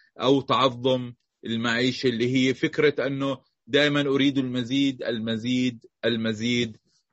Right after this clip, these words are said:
و-، وقيمتي هي بما أمتلك. وكيف بإمكاننا فعلًا نتخلص من هذا الشيء، أنه تكون قيمتنا بشخص يسوع المسيح، بأنه ننتمي إليه، إحنا بنتبعه، إحنا مملوكين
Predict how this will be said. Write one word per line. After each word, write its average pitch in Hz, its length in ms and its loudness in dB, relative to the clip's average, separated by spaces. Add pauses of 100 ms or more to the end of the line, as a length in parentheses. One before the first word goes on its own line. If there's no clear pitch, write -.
و-، 110 440 2
وقيمتي 139 920 0
هي 139 180 2
بما 127 400 -2
أمتلك. 120 580 -4 (600)
وكيف 143 420 -2
بإمكاننا 135 520 -2
فعلًا 139 400 0
نتخلص 151 520 -2
من 135 100 -6
هذا 131 200 -2
الشيء، 135 400 -2 (220)
أنه 127 140 -4
تكون 139 240 -6
قيمتنا 151 720 0 (200)
بشخص - 380 -2
يسوع 160 320 2
المسيح، 156 500 -2
بأنه 127 320 -2
ننتمي 160 600 0
إليه، 147 340 0 (300)
إحنا 147 300 -2
بنتبعه، 131 720 -2 (360)
إحنا 135 400 0 (240)
مملوكين 147 920 0